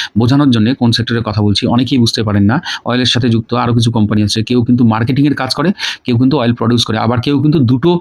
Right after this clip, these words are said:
আহ, কাজই করে। অয়েল যেমন প্রডিউসও করে, আবার কিন্তু অয়েল মার্কেটিংও করে এবং লুব্রিকেট, আহ, যেগুলো বাজারে পাওয়া যায় সেগুলোর মার্কেটিংও করে। এরকমভাবে কোম্পানিগুলো কাজ করে থাকে। আমি বলতে চাচ্ছি এখানে specifically যে কোম্পানিগুলো অয়েল প্রডিউস করে,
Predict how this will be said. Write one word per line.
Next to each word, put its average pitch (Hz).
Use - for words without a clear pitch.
আহ, 120
কাজই 131
করে। 101
অয়েল 113
যেমন 117
প্রডিউসও 139
করে, 165
আবার 107
কিন্তু 123
অয়েল 117
মার্কেটিংও 135
করে 147
এবং 135
লুব্রিকেট, 117
আহ, 110
যেগুলো 107
বাজারে 107
পাওয়া 107
যায় 156
সেগুলোর 110
মার্কেটিংও 123
করে। 95
এরকমভাবে 160
কোম্পানিগুলো 131
কাজ 117
করে 113
থাকে। 131
আমি 139
বলতে 123
চাচ্ছি 117
এখানে 110
specifically 117
যে 120
কোম্পানিগুলো 127
অয়েল 110
প্রডিউস -
করে, 110